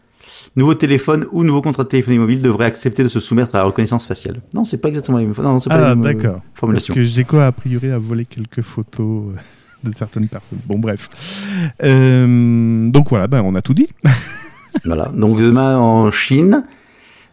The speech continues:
Speaker 1: euh, si vous voulez acheter un téléphone, euh, renouveler votre téléphone portable ou à nouveau un, euh, souscrire un nouveau contrat de téléphonie, ben, la reconnaissance faciale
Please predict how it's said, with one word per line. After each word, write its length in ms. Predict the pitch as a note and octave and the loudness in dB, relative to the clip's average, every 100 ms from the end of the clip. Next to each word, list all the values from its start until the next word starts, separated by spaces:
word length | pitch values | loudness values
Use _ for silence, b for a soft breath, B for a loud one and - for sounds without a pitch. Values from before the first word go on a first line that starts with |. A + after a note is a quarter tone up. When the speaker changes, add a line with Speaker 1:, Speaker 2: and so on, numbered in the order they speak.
| _ G#2 | _ 0
Speaker 1:
euh, 480 | G2+ G2 F#2+ F#2+ F#2+ | 4 4 6 4 2
si 160 | - | -2
vous 60 | A#2 | 2
voulez 280 | A#2 A2+ A2 | 4 4 4
acheter 240 | A#2 - | 2 0
un 80 | A2 | 0
téléphone, 320 | A2 A#2 B2 | 2 0 2
euh, 60 | A2+ | 4
renouveler 420 | G#2 G#2 D3+ D3+ | 4 4 4 4
votre 140 | C#3 C3+ | 2 0
téléphone 260 | B2 B2 | 2 2
portable 380 | A#2+ A#2 B2+ A#2 | 0 0 0 4
ou 80 | G#2 | 4
à 200 | G#2 - | 4 2
nouveau 240 | G#2+ G#2 | 2 2
un, 200 | A2 G2+ G#2+ | 2 2 2
euh, 180 | G2 F#2+ | 0 0
souscrire 320 | - - A#2+ | -4 -4 0
un 20 | |
nouveau 140 | G#2+ G#2+ | 2 4
contrat 200 | A2 A2+ | 2 2
de 40 | |
téléphonie, 440 | A2 F#2+ F2+ G#2 | 0 0 0 0
ben, 160 | C#3+ G#2+ | 0 2
la 220 | G2+ F#2+ | 2 4
reconnaissance 400 | G2+ A#2 G#2+ A2 | 4 2 0 0
faciale 400 | F#2+ - A2 C3+ | -2 0 2 0